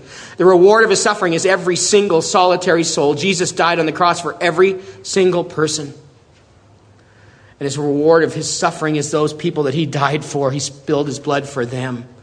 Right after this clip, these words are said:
We need to share that, that he would receive his reward. And it's the only way to salvation.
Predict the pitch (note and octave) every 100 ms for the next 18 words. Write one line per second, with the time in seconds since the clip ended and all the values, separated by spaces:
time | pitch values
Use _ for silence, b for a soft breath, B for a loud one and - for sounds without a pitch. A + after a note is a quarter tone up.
0 | b b b D3 C#3+ B2+ - - D3+ C#3+
1 | C#3 C3 D3+ D#3 C3 C#3+ C3 A#2+ - D#3+
2 | D#3+ C#3+ C3 C3 C#3+ D3+ D3 C3+ C3 -
3 | - - - - - - D3+ - E3+ F3+
4 | F3 F3 F3 F#3 E3+ E3+ D#3+ D#3 C3 B2